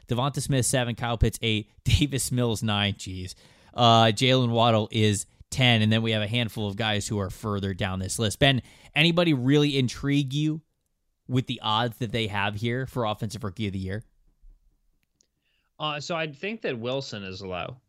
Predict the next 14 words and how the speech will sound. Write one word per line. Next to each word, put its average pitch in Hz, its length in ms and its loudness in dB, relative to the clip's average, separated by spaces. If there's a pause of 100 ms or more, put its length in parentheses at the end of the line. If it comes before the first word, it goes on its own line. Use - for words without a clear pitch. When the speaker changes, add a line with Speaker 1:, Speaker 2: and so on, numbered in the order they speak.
(100)
Speaker 2:
Uh, 101 200 -4
that's 120 260 -4
unnecessarily 104 840 -8
low. - 300 -8
I - 80 -2
Speaker 1:
He's 123 80 4
Speaker 2:
don't 127 100 0
Speaker 1:
t-, 127 80 -4
Speaker 2:
think 131 80 0
Speaker 1:
he's 170 80 0
Speaker 2:
Wilson's 101 120 -4
Speaker 1:
ten 165 160 -2
to 131 60 -2
one. 113 320 -4